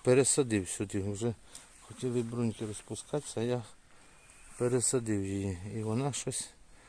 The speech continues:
почала скручувати листки ось так. Взяв підживку, сьогодні купив для корневої системи. Так що буду, да, підливати.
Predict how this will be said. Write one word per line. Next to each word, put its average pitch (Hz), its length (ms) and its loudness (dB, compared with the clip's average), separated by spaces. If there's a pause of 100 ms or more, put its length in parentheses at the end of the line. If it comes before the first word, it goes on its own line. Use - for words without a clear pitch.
(460)
почала 127 400 0
скручувати 123 580 -2
листки - 380 -2
ось 101 220 -2
так. 98 220 -6 (1800)
Взяв 117 340 0
підживку, 113 680 -2 (140)
сьогодні 110 340 -4
купив 107 420 -6
для 104 240 -4 (840)
корневої 113 540 0
системи. 139 600 -4 (1600)
Так 117 160 -12
що - 260 -10
буду, 123 300 -4 (160)
да, 107 260 -8 (640)
підливати. 113 540 -2